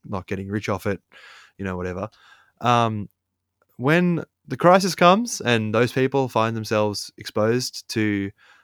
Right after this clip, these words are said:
the forces of the market and then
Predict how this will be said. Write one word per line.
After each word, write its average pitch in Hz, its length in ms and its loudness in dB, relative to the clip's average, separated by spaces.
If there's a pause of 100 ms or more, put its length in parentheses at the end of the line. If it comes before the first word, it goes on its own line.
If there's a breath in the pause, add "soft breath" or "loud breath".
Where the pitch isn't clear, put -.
(120 soft breath)
the 107 220 2
forces 120 360 -2
of 98 80 -4
the 98 80 -4
market 143 380 -2 (520 soft breath)
and 104 580 0 (360)
then 127 500 -2